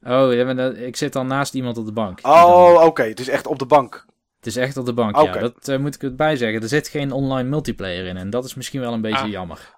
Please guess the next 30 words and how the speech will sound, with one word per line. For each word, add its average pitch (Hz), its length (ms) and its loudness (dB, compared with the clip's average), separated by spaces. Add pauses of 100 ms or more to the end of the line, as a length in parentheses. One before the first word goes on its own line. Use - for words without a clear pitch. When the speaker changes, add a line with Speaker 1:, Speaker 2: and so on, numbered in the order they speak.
Speaker 2:
Ah, 110 1160 2
kijk, 131 200 -4
Speaker 3:
Dat 110 80 -10
Speaker 2:
ik 131 60 -10
Speaker 3:
is 117 40 -18
Speaker 2:
dacht 147 160 4
Speaker 3:
wel 135 80 -6
weer 143 100 -2
een 139 60 -6
beetje 139 220 -6
zonde, 127 380 -6
inderdaad, 113 440 -4
ja. 113 200 -12
Speaker 2:
Ik 143 160 -4
dacht 135 180 2
dat 139 140 0
hij 135 100 -4
er 123 100 -4
wel 156 180 2
in... 113 260 -6
Dat - 180 -6
hij, 127 80 -10
ik - 100 -20
Speaker 3:
Het 135 120 -6
klonk 127 140 -14
Speaker 2:
wist 151 220 2
Speaker 3:
ook 143 140 -6
weer 147 180 -6
te 165 140 -6
leuk. 143 200 0